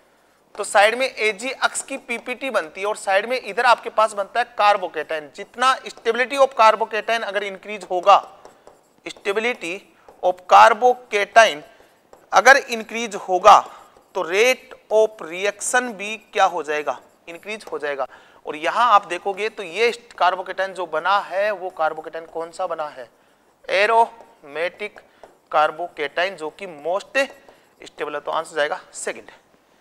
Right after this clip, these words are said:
Next, which of the following compound has negligible enol content।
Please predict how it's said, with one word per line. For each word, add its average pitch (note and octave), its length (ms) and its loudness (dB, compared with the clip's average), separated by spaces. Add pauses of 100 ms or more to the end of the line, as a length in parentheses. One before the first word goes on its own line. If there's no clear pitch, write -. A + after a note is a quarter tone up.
(400)
Next, - 320 0 (3000)
which F#3 140 -4
of A#3 100 6
the B3 140 8
following A#3+ 300 4
compound B3 340 2
has A#3+ 220 0
negligible C4 720 6 (160)
enol G3 340 -2
content। A#2+ 520 -6